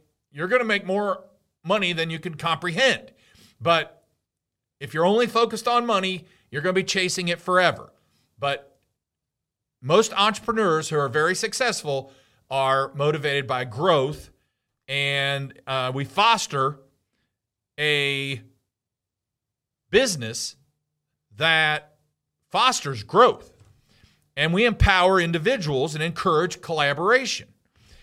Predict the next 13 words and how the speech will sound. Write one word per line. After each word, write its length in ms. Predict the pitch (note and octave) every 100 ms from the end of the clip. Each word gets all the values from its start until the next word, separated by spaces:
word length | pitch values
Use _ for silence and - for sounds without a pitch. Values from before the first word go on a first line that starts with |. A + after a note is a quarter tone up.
| _ -
It 120 | F3
involves 540 | F#3 C#3+ A#3+ C4+ G#3+
recognizing 760 | F3 A3 A3+ G3+ F3 F3 F3 D#3
the 60 | E3
unique 540 | D3 D#3+ D#3 A#3+ -
qualities 580 | - G#3 G#3 G3 D#3 C3
of 120 | A2+
team 260 | F#3+ D#3+ A#2+
members. 300 | G2 F#2 -
Boy, 180 | G#3+
this 180 | D3+ D3
is 120 | A#2
important. 420 | G#2+ - C2 -